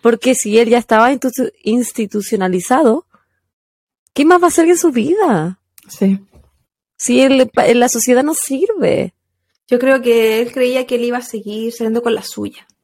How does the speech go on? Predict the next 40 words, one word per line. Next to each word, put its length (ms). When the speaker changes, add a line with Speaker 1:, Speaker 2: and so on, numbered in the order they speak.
Speaker 2:
Pero 340
no 120
sé, 240
porque 460
como 180
estuvo 280
tan 180
poco 220
tiempo 240
afuera, 560
después 220
de 80
esa 680
muy, 200
muy 180
Speaker 1:
Hasta 120
Speaker 2:
larga 60
Speaker 1:
morirse 420
nomás, 300
po. 340
Speaker 2:
Sí. 180
Speaker 1:
O 80
sea, 120
salirse 300
con 80
la 80
suya 200
hasta 160
que, 160
hasta, 680
hasta 280
que 80
lo 120
pillen 200
o 40
hasta 140
que 60
se 100
muera, 320
porque 720